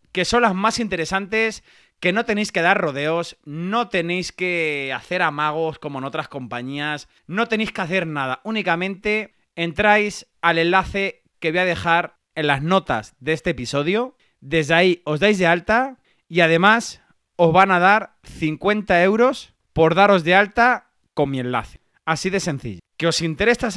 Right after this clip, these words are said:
esta tarifa? Genial. ¿Que no? La com-, la, la competencia es voraz. Pero yo os aseguro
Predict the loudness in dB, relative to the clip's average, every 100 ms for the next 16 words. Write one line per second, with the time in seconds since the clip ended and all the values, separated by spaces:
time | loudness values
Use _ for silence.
0 | -2 -2 0 0 2 0 2 0 0 -8
1 | -10 -6 -4 -4 -4 -8 _ _ 2 4
2 | 6 4 0 -10 _ _ 0 0 2 0
3 | -2 0 2 2 2 -2 0 -2 -2 -2
4 | 0 0 0 0 -2 -2 -6 -14 -20 _
5 | _ _ _ _ -2 0 0 0 -2 0
6 | 2 2 0